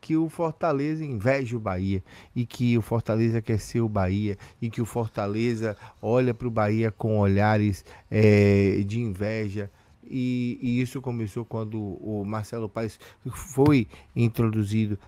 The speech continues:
na presidência do Fortaleza, aí olhou o modelo que o Belintani fazia no Bahia, sempre muito sensato, administrativamente perfeito. E Marcelo Paes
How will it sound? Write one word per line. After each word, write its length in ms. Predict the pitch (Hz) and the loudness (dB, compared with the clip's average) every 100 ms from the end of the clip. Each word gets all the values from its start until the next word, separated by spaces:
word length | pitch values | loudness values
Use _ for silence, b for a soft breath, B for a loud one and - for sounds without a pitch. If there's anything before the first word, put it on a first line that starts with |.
| _ | _
na 120 | 113 | -6
presidência 380 | 101 113 107 107 | -2 -2 -2 -6
do 40 | |
Fortaleza, 800 | 104 113 107 - 113 135 160 143 | -6 -8 -8 -6 -4 -4 -4 -4
aí 180 | 131 135 | -4 0
olhou 360 | 135 117 123 131 | 0 0 -4 -6
o 20 | |
modelo 640 | 131 117 107 117 127 120 | -8 -10 -8 -8 -6 -8
que 180 | 110 120 | -10 -8
o 80 | 113 | -6
Belintani 540 | 110 110 107 110 110 | -2 -4 -4 -6 -6
fazia 400 | 104 107 101 104 | -6 -8 -6 -6
no 120 | 101 | -6
Bahia, 600 | 98 98 104 135 147 131 120 B B | -4 -4 -2 -2 0 0 -4 B B
sempre 480 | - - 127 120 117 | -14 -6 -4 -4 -6
muito 460 | 110 110 110 - 104 | -6 -6 -8 -10 -14
sensato, 680 | - 101 - 127 123 120 120 | -12 -14 -8 -4 -4 -4 -8
administrativamente 1040 | 110 113 104 104 104 104 98 104 95 98 B B _ - | -10 -12 -12 -14 -8 -6 -4 -6 -8 -14 B B _ -2
perfeito. 920 | 127 104 - - 127 135 127 - 117 B B _ | 0 0 -6 -6 -2 0 -2 -6 -12 B B _
E 340 | 160 180 196 202 | -6 -4 -4 -6
Marcelo 380 | 196 180 - 185 | -4 -4 -2 -4
Paes 360 | - 143 170 | -2 -2 -2